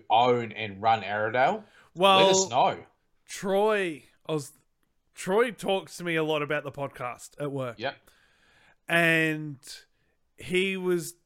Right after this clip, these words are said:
Speaker 2: he's right into the paranormal as well and has been for his entire life.
Speaker 1: Mm-hmm.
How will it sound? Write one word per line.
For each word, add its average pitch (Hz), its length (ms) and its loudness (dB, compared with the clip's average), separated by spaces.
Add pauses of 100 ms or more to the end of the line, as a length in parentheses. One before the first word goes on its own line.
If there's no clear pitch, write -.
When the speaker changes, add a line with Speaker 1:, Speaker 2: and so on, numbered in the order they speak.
(200)
Speaker 2:
he's 185 280 0
right 175 240 2
into 156 220 -6
the 143 60 -10
paranormal 139 600 -4
as 120 140 -14
well 143 260 -6
and 139 80 -8
has 143 220 -2
been 139 300 -8
for 135 180 -12
his 131 120 -10
entire 135 420 -6
life. 123 520 -10 (480)
Speaker 1:
Mm-hmm. 147 260 -8